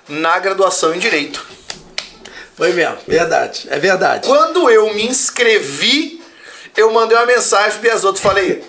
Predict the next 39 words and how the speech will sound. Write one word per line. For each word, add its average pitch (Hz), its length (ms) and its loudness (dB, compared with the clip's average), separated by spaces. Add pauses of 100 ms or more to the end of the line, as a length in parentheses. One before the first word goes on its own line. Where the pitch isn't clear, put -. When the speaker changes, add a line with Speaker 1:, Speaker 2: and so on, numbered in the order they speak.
Speaker 1:
"Sabe - 320 0
o - 60 -8
que 311 60 -6
eu 285 40 0
vou 262 120 4
fazer? 277 480 2 (160)
<laughs> - 200 -4
Direito." 185 520 0 (640)
Speaker 2:
Cara, 285 240 4
foi 254 160 2
sensacional, 247 500 2
e 269 60 4
eu 269 160 4
fiquei 277 220 2
muito 269 380 2
feliz, 208 400 2
eu 196 80 6
lembro, 208 340 4
eu 139 40 0
tava 156 180 0
em 165 40 2
Brasília, 185 600 2 (460)
eu 160 80 4
lembro 202 300 4
no 220 120 0
dia, 180 200 2
eu 214 40 2
tava 208 200 0
naquela 185 320 2
correria 165 400 4
do 180 100 4
bar, 190 440 0 (540)
mas 190 300 0
quando, 240 420 2
quando 214 220 2
eu 226 60 6
recebi 180 340 2
teu 147 240 4
áudio, 190 420 2